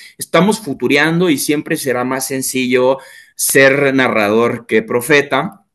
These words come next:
Entonces, estamos ahora mismo a la expectativa de cómo va a ocurrir. También tendrá que ocurrir una reforma profunda en materia de transparencia para las fuerzas militares, porque, bueno,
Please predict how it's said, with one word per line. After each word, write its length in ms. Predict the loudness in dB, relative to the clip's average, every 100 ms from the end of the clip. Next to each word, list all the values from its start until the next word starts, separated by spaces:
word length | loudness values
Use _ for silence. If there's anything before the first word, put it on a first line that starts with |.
| _ -14 -6
Entonces, 440 | 0 2 2 -2
estamos 420 | -2 -2 0 0 2
ahora 320 | 2 2 2
mismo 340 | 0 -2 -2
a 40 | 0
la 100 | -2
expectativa 680 | -2 -6 -4 -6 -4 0 0
de 160 | -2
cómo 240 | -4 -2 0
va 80 |
a 20 | -2
ocurrir. 520 | 0 2 2 0 -8 -20 -20 -6
También 380 | 0 2 4 4
tendrá 380 | 4 4 4 4
que 80 | 2
ocurrir 580 | 2 2 2 4 2 2
una 180 | 2 2
reforma 640 | 2 0 0 0 0 -2
profunda 800 | 0 -2 -2 -2 0 2 2 2
en 100 | 2
materia 380 | 0 0 0 2
de 60 | 2
transparencia 840 | 0 -4 -4 -2 0 0 -4 -6
para 140 | -6 -6
las 220 | -8 -6
fuerzas 380 | -6 -6 -8 -6
militares, 680 | -6 -4 0 2 2 -2
porque, 500 | -6 -12 -8 0 2
bueno, 320 | 2 0 -4